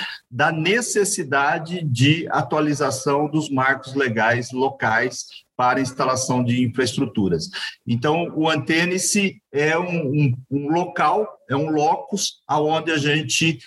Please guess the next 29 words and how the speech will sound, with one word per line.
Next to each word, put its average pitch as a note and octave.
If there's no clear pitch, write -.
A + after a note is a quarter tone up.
compartilha F#3+
informações C#3+
que C3+
são D3
informações A#2+
a A#2
respeito B2+
dos C3
benefícios D#3+
da A#2+
conectividade, C3+
mas F3
também D#3
informações, D#3
é, C3+
acerca D3
de C#3+
como F#3
fazer, D3
acerca C3+
de, B2
é, A#2
su-, -
submissão D#3
de -
projetos C3+
de B2
lei. C3
Então, C3